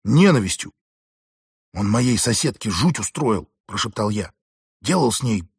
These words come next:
всякое ужасное. Она даже пыталась с собой покончить". "Какая жалость", равнодушно произнесла Карла. "Вот бы мне с ним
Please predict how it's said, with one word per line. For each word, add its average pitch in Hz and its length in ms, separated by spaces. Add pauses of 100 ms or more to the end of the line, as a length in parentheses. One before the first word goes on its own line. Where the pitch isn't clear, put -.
(880)
всякое 110 320
ужасное. 117 520 (600)
Она 107 180
даже 117 220
пыталась 110 400
с - 40
собой 131 260
покончить". - 520 (1000)
"Какая 156 380
жалость", 127 580 (120)
равнодушно 123 540
произнесла 117 540
Карла. 98 360 (1000)
"Вот 87 480
бы 127 120
мне 117 180
с - 120
ним 104 280